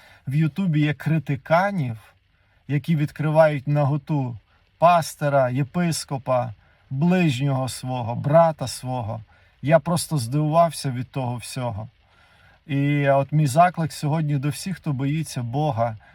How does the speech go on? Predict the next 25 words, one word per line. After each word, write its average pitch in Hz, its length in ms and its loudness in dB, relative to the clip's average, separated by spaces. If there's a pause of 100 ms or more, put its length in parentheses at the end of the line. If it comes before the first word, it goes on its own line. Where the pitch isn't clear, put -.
(240)
якщо 135 280 -4
ви 156 120 0
бачите 160 480 2
брата, 156 380 2
який 139 200 -6
грішить, 123 460 -6
поплачте 147 640 0
за 123 160 -6
нього 120 240 -6
перед 117 320 -8
Господом. 113 640 -10 (720)
От 135 140 -4
знаєте, 151 640 2 (340)
апостол 147 500 -2
Павло 156 320 0
в - 60 -8
першому 156 500 0
післанні 147 460 2
до 135 140 -2
Коринтян 151 500 0
говорить 143 440 -2
про 143 180 -2
проблему 156 640 4
Коринфської 147 680 -2
церкви, 160 520 -2